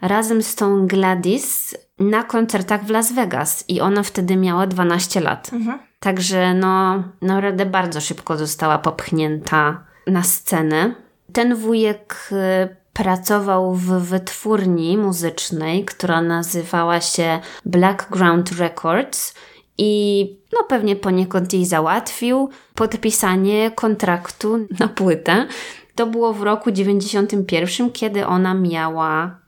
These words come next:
Speaker 1: dwanaście lat. A jej debiutancki album pod tytułem Age Ain't Nothing But a Number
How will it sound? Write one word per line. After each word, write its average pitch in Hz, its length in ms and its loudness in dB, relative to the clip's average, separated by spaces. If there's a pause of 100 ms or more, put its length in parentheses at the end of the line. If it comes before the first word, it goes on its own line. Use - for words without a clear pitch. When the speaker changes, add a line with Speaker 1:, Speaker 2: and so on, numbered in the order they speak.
Speaker 1:
dwanaście 180 600 0
lat. 147 360 -6 (260)
A 233 140 2
jej 233 220 2
debiutancki 208 1000 0
album 185 840 2
pod 214 320 -4
tytułem 190 1080 0 (260)
Age 196 380 0 (140)
Ain't 185 380 0
Nothing 175 560 -2
But 175 180 0
a 160 100 -4
Number 170 580 -2